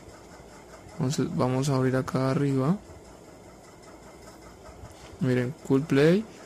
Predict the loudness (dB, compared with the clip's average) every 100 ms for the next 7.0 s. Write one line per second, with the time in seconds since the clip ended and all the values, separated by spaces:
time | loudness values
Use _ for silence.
0 | -20 -18 -4 -2 2 2 2 2 4 4
1 | 2 4 4 4 2 2 2 2 2 2
2 | 2 2 2 4 4 2 2 2 2 2
3 | 2 2 4 4 4 2 2 4 4 2
4 | 0 0 0 0 -2 0 2 2 2 4
5 | 6 6 4 -4 -20 -20 -14 -2 -2 0
6 | -2 0 2 4 2 2 2 2 2 0